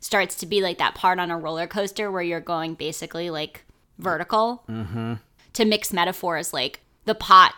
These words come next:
Speaker 1: is, like, really boiling now. Like, we're at a rolling boil here.
Speaker 2: The pot on the roller coaster is
Speaker 1: <laughs>
Speaker 2: boiling
Speaker 1: Exactly.
Speaker 2: and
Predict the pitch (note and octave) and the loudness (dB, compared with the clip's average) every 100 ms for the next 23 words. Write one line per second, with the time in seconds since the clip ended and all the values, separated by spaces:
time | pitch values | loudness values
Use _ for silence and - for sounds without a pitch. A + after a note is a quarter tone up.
0 | - - G3 F#3 E3+ - F#3+ G3 F3+ E3+ | -6 -6 -4 -2 -4 -6 -6 -4 -2 -4
1 | E3 D3+ C3 A2+ G2 G2 - - F#3+ F#3 | -4 -4 -2 -4 -6 -6 -6 -4 -6 0
2 | F#3+ F3+ D#3+ E3+ C#3 C3 E3+ F#2+ G#1+ - | 0 0 -2 -4 -4 -6 -6 -6 -6 -8
3 | F3 - - _ _ _ _ - B2+ G2+ | -10 -12 -14 _ _ _ _ -2 -2 -6
4 | _ - C3 B2 B2+ - D3 B2+ B2 A2+ | _ -2 2 2 0 -4 -4 -4 -4 -4
5 | A2+ A2 G#2+ A#2 G#2 - A#2 A2 - B2+ | -6 -6 -8 -8 -8 -6 -6 -6 -6 -6
6 | G#2 - A#2+ A2+ B2+ G3 B3 A#3 G#3+ C4+ | -6 -6 0 0 0 -4 -2 -2 0 0